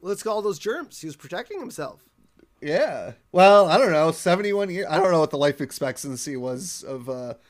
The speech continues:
Speaker 2: of, uh, males in the, uh, born in nineteen oh five. That's probably a good lifespan for somebody born two hundred plus years ago.
Speaker 1: Yep.
Speaker 2: Um, so, uh, so Homer,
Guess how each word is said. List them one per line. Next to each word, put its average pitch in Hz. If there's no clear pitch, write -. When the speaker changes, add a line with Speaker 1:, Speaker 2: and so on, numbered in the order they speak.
Speaker 2:
of, 127
uh, 117
males 139
in 131
the, 120
uh, 107
born 139
in 127
nineteen 120
oh 110
five. 113
That's 185
probably 247
a 139
good 147
lifespan 127
for 117
somebody 143
born 135
two 131
hundred 123
plus 120
years 123
ago. 117
Speaker 1:
Yep. 135
Speaker 2:
Um, 131
so, 175
uh, 156
so 156
Homer, 214